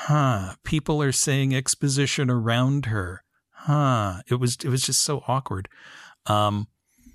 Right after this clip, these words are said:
so yeah, I didn't, I, in the end, I didn't like how, what they did with Rose. Um, I'm glad that she came back at the end for the fight. Like, she wasn't totally vanished, but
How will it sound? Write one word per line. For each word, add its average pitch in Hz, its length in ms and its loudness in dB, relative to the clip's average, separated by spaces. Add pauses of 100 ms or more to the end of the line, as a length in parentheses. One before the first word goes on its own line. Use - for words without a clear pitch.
(480)
so 147 340 2
yeah, 147 300 0
I 113 200 -2 (180)
didn't, 147 560 2 (440)
I, 131 240 -2
in 143 140 4
the 147 120 4
end, 143 140 2
I 131 80 4
didn't 135 240 2
like 117 260 0
how, 127 140 0
what 117 180 0
they 120 100 0
did 110 200 0
with 110 180 -6
Rose. 104 500 2 (540)
Um, 101 460 2
I'm 107 140 2
glad 113 320 2
that 120 140 0
she - 160 0
came 117 240 0
back 107 240 2
at 104 100 -4
the 101 180 -4
end 135 480 2 (400)
for - 160 -4
the 147 120 0
fight. 160 320 -2
Like, 131 200 2
she 175 100 2
wasn't 190 380 0
totally 156 640 -2
vanished, 185 680 -6 (880)
but 131 840 2